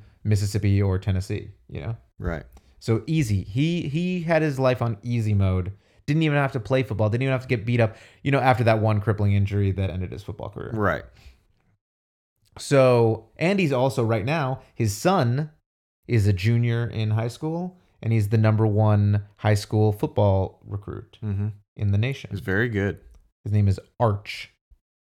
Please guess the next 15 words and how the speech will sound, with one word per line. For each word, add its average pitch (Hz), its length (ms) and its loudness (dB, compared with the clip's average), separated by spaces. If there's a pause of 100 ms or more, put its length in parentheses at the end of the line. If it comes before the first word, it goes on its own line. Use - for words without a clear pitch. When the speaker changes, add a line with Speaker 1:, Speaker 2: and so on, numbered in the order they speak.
(140)
Speaker 2:
Not 101 240 -2
Archie, 120 680 0 (320)
like 120 140 4
his 107 120 0
Speaker 1:
Arch, - 80 -10 (120)
like 107 80 2
his 107 100 4
Speaker 2:
grandpapa. - 20 -
Speaker 1:
grandpa, 104 520 4 (420)
just 135 180 0 (100)
Arch. - 580 -2 (180)
Speaker 2:
Yes. - 100 -16
Speaker 1:
Arch 147 280 4
Manning. 92 300 -2 (840)
So, 131 560 4